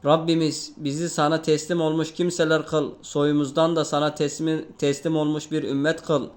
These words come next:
Bize ibadet yerlerini ve ilkelerini göster, tövbelerimizi kabul et. Çünkü sen tövbeleri çok kabul edensin, çok merhametli olansın. Bakara yüz yirmi sekizinci ayet. Hadis-i şerif ve manası. Enne Ebu Hureyre radıyallahu anhu kal,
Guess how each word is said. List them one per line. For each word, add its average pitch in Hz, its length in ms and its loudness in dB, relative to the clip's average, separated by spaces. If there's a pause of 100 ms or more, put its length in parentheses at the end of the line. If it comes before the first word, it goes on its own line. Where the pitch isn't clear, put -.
(460)
Bize 147 240 2
ibadet 160 520 2
yerlerini 160 480 4
ve 160 120 4
ilkelerini 151 560 0
göster, 143 600 2 (100)
tövbelerimizi 143 720 2
kabul 143 300 -2
et. 147 300 2 (640)
Çünkü 156 340 -4
sen 151 260 2
tövbeleri 139 520 0
çok 147 280 -4
kabul 143 260 0
edensin, 147 680 -2
çok 156 220 0
merhametli 131 540 0
olansın. 127 440 -2 (120)
Bakara 135 400 0
yüz 131 280 -4
yirmi 127 180 -2
sekizinci 120 440 -4
ayet. 101 280 0 (840)
Hadis-i 156 340 0
şerif 175 280 2
ve 180 40 0
manası. 143 680 0 (120)
Enne 160 540 2
Ebu 160 160 2
Hureyre 156 680 2
radıyallahu 147 460 2
anhu 143 320 -2
kal, 156 300 2